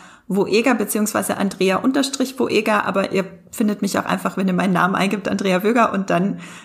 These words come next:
äh, ploppt da mein Profil auf. Ihr könnt uns gerne kontaktieren. Ihr könnt uns, wie gesagt, gerne an podcast at moviepilot punkt de schreiben.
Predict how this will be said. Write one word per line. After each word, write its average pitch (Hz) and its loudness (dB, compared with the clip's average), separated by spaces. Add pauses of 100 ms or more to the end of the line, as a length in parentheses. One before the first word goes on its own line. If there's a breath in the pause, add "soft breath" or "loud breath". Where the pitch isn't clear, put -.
äh, 190 2
ploppt - -2
da 185 4
mein 180 0
Profil 220 -2
auf. 180 2
Ihr 226 2
könnt 208 0
uns 202 -2
gerne 196 0
kontaktieren. 294 0 (300 loud breath)
Ihr 220 -2
könnt 214 2
uns, 208 -2
wie 196 -2
gesagt, 190 0
gerne 185 2
an 196 -2
podcast 196 -2
at - -6
moviepilot 196 -4
punkt 190 -4
de 285 2
schreiben. 262 2